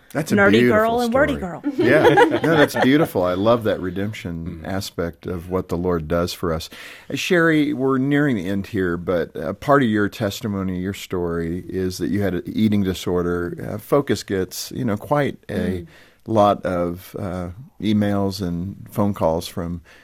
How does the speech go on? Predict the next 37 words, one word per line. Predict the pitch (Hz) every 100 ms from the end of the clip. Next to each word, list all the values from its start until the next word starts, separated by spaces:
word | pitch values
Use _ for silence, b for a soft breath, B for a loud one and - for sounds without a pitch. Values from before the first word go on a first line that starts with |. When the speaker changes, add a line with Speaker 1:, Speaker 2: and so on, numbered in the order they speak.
| b 123
Speaker 1:
women | 160 165
particularly | - 104 - - - 69 82
who | 92
are | 80
struggling | 82 - 87 90 78 71
with | 80 -
that. | 90 80 80
And | 92 95
this | 107 -
happened, | 113 - 101 85
I |
think, | 98 147
just | 104 92 90
after | 80 85
high | 101
school | 110 - 82
for | - 85
you, | 85
right? | 90 101 190
Speaker 4:
Mm-hmm. | 190 180 - - 160 170
Speaker 1:
Um, | 120 110 113 - _ _ _ - - _
for | - - 156 175
those | 143 131 156
folks | - 92 73 -
particularly, | - - - 85 - 85 78 90
or | 131
for | - -
anybody | 185 160 120 107
that's | 98 95
battling, | 90 87 101 104 104 95 90 90 82 b b b b _ -
uh, | 90 87 78 -
you | 107
know, | 104 92
that | 87 85 85
hidden | 107 98 95
secret | 90 - 95 - 87 -
thing, | - 90 78 67 67